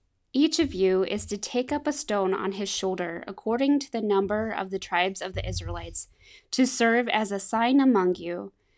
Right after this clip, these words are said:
In the future, when your children ask you, 'What do these stones mean?' tell them that the flow of the Jordan was cut off before the ark of the covenant of the Lord.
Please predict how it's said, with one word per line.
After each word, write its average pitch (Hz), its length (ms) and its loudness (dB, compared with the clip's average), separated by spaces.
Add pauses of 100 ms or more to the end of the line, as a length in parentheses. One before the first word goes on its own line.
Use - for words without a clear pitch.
(180)
In - 160 6
the 254 80 6
future, 220 520 2
when 208 180 4
your 214 120 4
children 220 460 0
ask 180 380 -8
you, 190 420 -8
'What 254 220 -2
do 320 100 0
these 269 200 2
stones 254 380 2
mean?' 220 420 2 (400)
tell 277 320 2
them 185 400 0
that 185 180 -8
the 185 80 -8
flow 226 420 2
of 233 160 0
the 233 100 2
Jordan 180 420 -2
was 190 140 -4
cut 233 280 -2
off 180 440 -4
before 214 380 -2
the 226 140 0
ark 196 280 0
of 196 120 -10
the 202 60 -4
covenant 196 480 -4
of 180 100 -10
the 190 100 -2
Lord. 185 360 -6